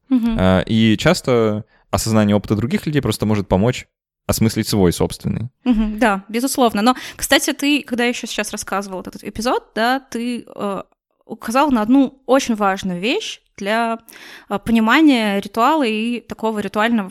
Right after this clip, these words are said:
Speaker 1: поведения. Ты сказал, что с тобой там все обращались как-то не так, и что вели себя все как-то не так,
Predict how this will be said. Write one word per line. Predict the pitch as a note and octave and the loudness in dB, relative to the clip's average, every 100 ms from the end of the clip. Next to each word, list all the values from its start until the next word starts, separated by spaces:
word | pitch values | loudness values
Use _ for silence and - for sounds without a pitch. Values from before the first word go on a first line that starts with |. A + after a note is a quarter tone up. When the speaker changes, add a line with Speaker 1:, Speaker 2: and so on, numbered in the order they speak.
| - | -10
Speaker 1:
поведения. | G3+ G3+ G3+ F3 F3 | -10 -4 -2 -4 -8
Ты | G#3 | -10
сказал, | - G#3 B3+ F4 | -8 -4 -4 -4
что | - A3 | -6 -8
с | A3 | -8
тобой | - G3 A#3 | -10 -8 -6
там | D#4 G#3+ | -6 -6
все | G#3 - G#3+ B3 B3 A#3+ | -8 -6 -4 -2 -4 -4
обращались | G3 F#3+ - B3 C#4 A#3+ - | -8 -8 -4 0 0 -2 -4
как-то | - - | -12 -10
не | G3+ | -8
так, | F#3+ A3+ E4 G4+ - - - | -4 -2 -2 -4 -16 -20 -16
и | - | -12
что | - A3 | -8 -6
вели | A3+ A3+ | -4 -4
себя | - G3 F#3+ F3+ | -6 -6 -4 -4
все | F3+ G3 | -6 -12
как-то | - G3 - | -8 -10 -10
не | F3 | -12
так, | F3+ C4 E4 - | -2 0 0 -6